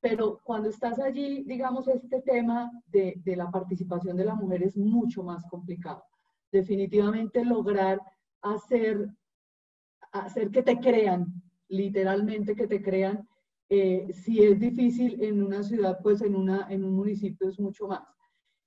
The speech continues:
Eh, yo tuve la fortuna de tener,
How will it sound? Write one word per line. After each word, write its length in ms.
Eh, 320
yo 180
tuve 180
la 180
fortuna 680
de 120
tener, 520